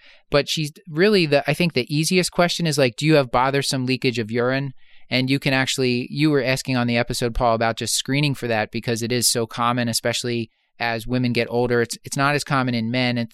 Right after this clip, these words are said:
think, you know, maybe ten percent or so, um, on the higher end of things. But for women, it's, like, fifty percent or more as they get up there in age. So, uh,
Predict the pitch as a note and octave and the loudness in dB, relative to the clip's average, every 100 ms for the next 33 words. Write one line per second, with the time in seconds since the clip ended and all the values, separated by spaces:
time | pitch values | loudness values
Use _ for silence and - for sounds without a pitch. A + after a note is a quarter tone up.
0 | - B2 A2+ - - D3+ C#3+ B2+ A#2+ C3 | -6 -6 -6 -16 -20 -16 -10 -10 -4 0
1 | C3 A#2+ - C3 - - C3+ A#2+ B2 - | 0 0 0 0 0 0 2 0 -2 -2
2 | B2+ - B2+ A#2+ A#2 A#2 - A#2+ A2+ A#2 | -2 2 2 4 2 0 -2 0 0 -2
3 | - C3 C3 A#2+ C#3+ C#3+ C3 B2 A#2 - | -6 -4 -2 -2 0 0 0 -2 -4 -4
4 | A#2+ A#2 A#2+ - A#2 D#3 F3+ C#3 - A#2 | -4 -4 -6 -4 0 2 4 2 0 -2
5 | - D3 - B2+ C3 C3 A#2+ A#2+ B2 C3 | 0 -2 0 -4 -2 -2 -2 -2 0 2
6 | B2 A#2+ _ - B2+ A#2 A#2+ A#2+ A2+ - | 0 -2 _ -4 -2 0 -2 0 -2 -2
7 | A2+ G#2+ - G#2+ A2+ A#2 A2 G#2 - _ | -2 -2 -4 -8 -4 -4 -2 -6 -10 _
8 | _ - - A#2+ A2+ A2 A2+ - - | _ -10 -2 2 2 2 -2 -6 -16